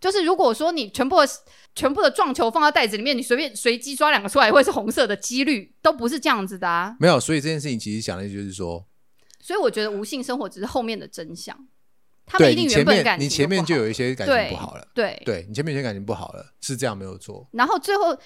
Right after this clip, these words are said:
Speaker 1: 因为感情不好了，衍生
Speaker 2: 哦，可是我觉得
Speaker 1: 某一个人不想做爱了嘛。
Speaker 2: 我觉得，对，
Speaker 1: 对啊。
Speaker 2: 对，我觉得夫妻床头吵床尾和真的是很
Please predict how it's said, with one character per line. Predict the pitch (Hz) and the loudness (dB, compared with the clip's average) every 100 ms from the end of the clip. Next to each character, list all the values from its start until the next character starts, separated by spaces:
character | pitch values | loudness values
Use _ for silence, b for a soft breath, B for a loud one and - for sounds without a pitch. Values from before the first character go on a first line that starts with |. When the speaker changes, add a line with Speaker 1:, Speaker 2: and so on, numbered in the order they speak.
| b | b
Speaker 1:
因 | - 392 | -6 -4
为 | |
感 | 330 214 | -4 -4
情 | 190 196 | -6 -4
不 | 269 | -2
好 | 269 | -2
了， | 180 | -4
衍 | 190 185 180 | -6 -10 -2
生 | 175 240 | 0 0
Speaker 2:
哦， | 262 | 2
可 | - | 4
是 | 240 | 6
我 | 202 | 8
觉 | - | 8
得 | |
Speaker 1:
某 | |
一 | 196 | 8
个 | |
人 | |
不 | |
想 | 208 180 | 6 4
做 | - 214 | 2 4
爱 | 214 | 4
了 | 160 | 2
嘛。 | 147 | 4
Speaker 2:
我 | 170 | 6
觉 | 185 | 6
得， | 233 | 4
对， | - | 2
Speaker 1:
对 | 233 | 2
啊。 | 233 | 4
Speaker 2:
对， | 175 | 4
我 | |
觉 | 131 156 | 2 0
得 | 165 160 _ _ - | 0 -2 _ _ -6
夫 | 180 | -2
妻 | 185 190 | 0 -2
床 | 143 139 | -2 -2
头 | 147 143 | 0 0
吵 | 147 110 | 2 0
床 | 117 | 2
尾 | 123 | 0
和 | 101 101 | -2 -4
真 | 120 | -4
的 | |
是 | 117 120 | -4 -6
很 | 95 78 | -6 -12